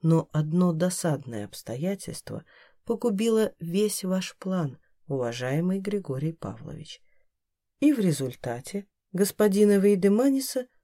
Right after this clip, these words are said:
уже отпустили домой, принеся ему свои извинения». «Как это отпустили домой?» неприятно усмехнулся Караедов.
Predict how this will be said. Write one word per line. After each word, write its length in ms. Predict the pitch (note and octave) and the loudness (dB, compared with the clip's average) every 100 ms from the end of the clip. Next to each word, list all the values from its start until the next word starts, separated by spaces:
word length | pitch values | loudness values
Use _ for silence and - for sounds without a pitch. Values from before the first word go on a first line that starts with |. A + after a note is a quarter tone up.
| - | -6
уже 340 | C4+ C4 D#4 | -4 2 2
отпустили 600 | D4+ - F3 - A#3 A#3 | 2 -2 -4 -2 -2 0
домой, 480 | D3+ B2+ A#2+ B2 C3+ _ _ _ | -2 -4 -8 -12 -12 _ _ _
принеся 540 | F3 E3+ D3 - E3 | 2 6 6 4 4
ему 400 | F#3+ A3 B3+ C#4 _ | 4 2 0 -2 _
свои 460 | - C#4+ C#4+ F#3 F#3+ | -8 2 4 4 2
извинения». 680 | G3 C#3+ B2 A#2+ A#2+ A#2+ C3+ _ _ _ _ _ _ _ _ _ _ _ _ | -2 -8 -10 -10 -10 -12 -16 _ _ _ _ _ _ _ _ _ _ _ _
«Как 340 | - F#3+ D3 - | 2 2 2 -4
это 320 | - B2+ - _ | -10 -10 -12 _
отпустили 680 | - C#3 - D#3+ - D3 C3 | -8 -8 -2 -2 0 -4 -2
домой?» 480 | C3 E3 F3+ C3 A#2+ _ _ _ _ _ _ | 2 4 4 0 -6 _ _ _ _ _ _
неприятно 720 | E3 D#3 D#3 C#3 D3 F#3+ B3 | 0 0 0 2 2 0 -2
усмехнулся 680 | B3+ - A#3+ - F3+ F3+ G3 | -4 -4 -8 -2 -4 -2 -8
Караедов. 640 | F#3+ F#3 E3 B2 - - | -2 -2 -2 -4 -12 -14